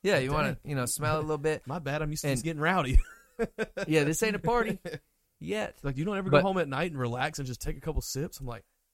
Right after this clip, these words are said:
Speaker 2: "I guess not." <laughs>
Speaker 1: So, th-, uh,
Speaker 2: Smells good.
Speaker 1: I would say anytime you taste any whiskey, whether you're used to it or not, the first sip always is just gonna shock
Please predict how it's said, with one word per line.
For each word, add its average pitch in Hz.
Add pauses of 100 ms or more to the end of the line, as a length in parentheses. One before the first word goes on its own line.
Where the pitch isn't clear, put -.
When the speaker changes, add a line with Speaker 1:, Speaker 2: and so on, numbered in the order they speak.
(160)
Speaker 2:
"I -
guess -
not." -
<laughs> -
Speaker 1:
So, 151 (1800)
th-, 139
uh, 67 (140)
Speaker 2:
Smells 202
good. 113
Speaker 1:
I 143
would 175
say 156 (960)
anytime 151
you 135
taste 123
any 135
whiskey, 107
whether 123
you're 117
used 117
to 127
it 110
or 104
not, 104 (220)
the 117
first 143
sip 147 (140)
always 117
is 113
just 107
gonna 107
shock 110